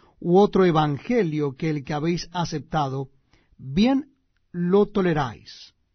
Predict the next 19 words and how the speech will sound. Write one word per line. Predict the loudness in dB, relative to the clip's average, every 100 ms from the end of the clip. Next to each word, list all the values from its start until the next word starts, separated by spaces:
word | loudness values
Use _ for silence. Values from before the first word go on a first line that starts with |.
| _ _ _ _ _ _
Y | -2
pienso | 4 4 6 4 0
que | 0 0
en | 0 2
nada | 2 2 0 -2
he | -2
sido | -4 -4 -2
inferior | 0 0 0 0 0 2
a | 0
aquellos | -2 -2 0 -2
grandes | -2 -4 -2 -6 -6
apóstoles. | -8 -6 -6 -10 -16 -18 -20 -20 -20 -20 _ _ _ _ _ _ _ _ _
Pues | 4 4 2 -2
aunque | 0 0 -2 -4
sea | -2 -4
tosco | -2 -2 -2 -4 -6
en | -2
la | -2 -2
palabra, | -2 0 0 0 -2